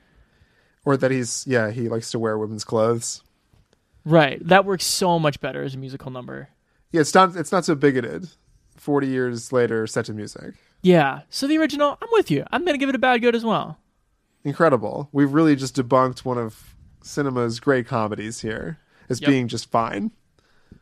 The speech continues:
Speaker 2: Uh, what about Top Secret?
Speaker 1: The first fucking movie of, that Val Kilmer was in.
Speaker 2: The very first?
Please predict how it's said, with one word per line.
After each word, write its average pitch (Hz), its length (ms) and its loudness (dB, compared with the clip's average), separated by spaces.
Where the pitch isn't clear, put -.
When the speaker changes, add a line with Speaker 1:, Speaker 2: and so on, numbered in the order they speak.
Speaker 2:
Uh, 165 440 2
what 220 120 -2
about 269 200 -2
Top 196 240 -2
Secret? 160 460 -6
Speaker 1:
The 147 160 2
first 202 840 2
fucking 180 640 -2
movie 127 600 0
of, 151 280 -8
that 156 160 0
Val 160 280 2
Kilmer 185 380 0
was 113 200 -6
in. 196 360 -8
Speaker 2:
The 180 100 2
very 190 280 4
first? 185 500 -4